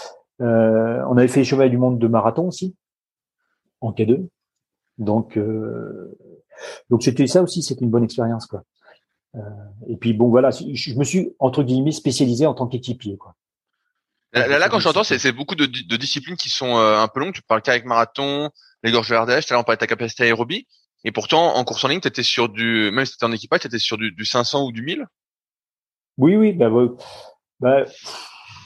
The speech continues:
Speaker 1: j'étais pas un, j'étais pas un sprinter, j'étais plus, je pense, sur, euh, sur du long, quoi.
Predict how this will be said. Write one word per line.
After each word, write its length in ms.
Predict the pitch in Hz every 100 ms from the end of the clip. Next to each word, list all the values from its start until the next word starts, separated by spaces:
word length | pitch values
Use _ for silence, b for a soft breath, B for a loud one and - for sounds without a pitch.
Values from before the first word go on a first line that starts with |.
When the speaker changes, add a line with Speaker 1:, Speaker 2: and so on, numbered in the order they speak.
| B
Speaker 1:
j'étais 340 | - 131 123
pas 160 | 113 139
un, 320 | 127 123 123
j'étais 200 | 113 -
pas 100 | 123
un 60 | 123
sprinter, 680 | - - 156 120 160 143 110
j'étais 200 | - 123
plus, 300 | - - 127
je 100 | -
pense, 220 | 143 123
sur, 280 | 104 - 113
euh, 160 | 117 104
sur 220 | - - 104
du 100 | 120
long, 180 | 120
quoi. 260 | 107 101